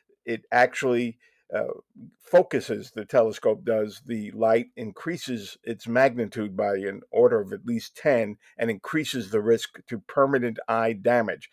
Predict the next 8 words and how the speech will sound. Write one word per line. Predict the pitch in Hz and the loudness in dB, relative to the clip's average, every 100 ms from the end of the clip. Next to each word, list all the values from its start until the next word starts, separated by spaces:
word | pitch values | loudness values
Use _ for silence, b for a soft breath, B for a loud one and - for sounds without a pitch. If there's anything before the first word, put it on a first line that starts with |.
| b | b
Same | - - 135 135 135 127 127 | -4 4 6 6 0 -4 -2
goes | 127 117 113 - - _ | 6 8 8 2 -18 _
for | _ 117 110 101 | _ 4 4 4
binoculars. | 104 120 120 - 101 87 - - | 0 4 4 2 -6 -6 -10 -4
I | 113 135 | 4 6
hadn't | 131 113 113 | 6 4 0
given | 107 120 113 | -2 -2 -2
this | 104 101 - | -6 -8 -14